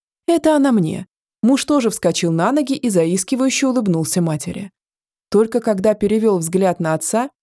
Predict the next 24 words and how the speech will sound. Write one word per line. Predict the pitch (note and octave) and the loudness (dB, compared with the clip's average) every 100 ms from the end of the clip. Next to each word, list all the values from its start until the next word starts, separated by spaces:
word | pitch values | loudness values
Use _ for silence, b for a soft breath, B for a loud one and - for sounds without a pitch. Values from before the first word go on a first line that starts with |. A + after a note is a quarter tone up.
| _ | _
сразу | - G#3 C4+ D4 | -4 0 2 2
стал | C#4+ F#3 F3 | 0 0 0
серьезным, | - F#3 E3 D#3 - - - _ _ _ | 0 0 0 -2 -6 -10 -12 _ _ _
а | F3+ | 0
на | F#3 | 2
скулах | F#3 - F#3+ C4 - | 0 -2 0 0 0
появились | C4+ B3 C4+ C4 | 0 2 0 -2
красные | - E3 D3+ E3+ F3 | -2 -2 -2 -2 0
пятна. | F3 D#3 - - - _ _ _ _ | -2 -4 -6 -14 -16 _ _ _ _
И | F3+ | -6
тут | - B3 | -2 -2
я | A3 A#3+ | 0 -2
поняла | A#3 A#3+ C4 B3 F#3 | 2 2 2 2 0
свою | - D#3+ D#3 E3 E3+ | -2 -2 0 0 -2
ошибку. | G3 - - F3+ - - - _ _ _ _ _ - | -2 -2 -2 -4 -6 -12 -12 _ _ _ _ _ 0
Медленно | A3 D#4 C#4 C4 G#3 | 2 2 2 2 2
повернув | F3+ F3 G#3+ A#3+ | 0 2 2 0
голову | E3+ G3+ B3+ A3 | 0 0 2 0
в | F#3 | -2
сторону | - G3+ A#3+ A#3 | -2 0 0 0
последней | F#3 - G3 A3+ A#3+ | -2 -2 -2 0 0
пришедшей | G3 E3+ G3+ G#3+ A3 | 0 0 0 -2 -2
в | G#3+ | -2
столовую, | G3+ F3+ D#3 D#3+ F#3 | 0 0 0 -2 -2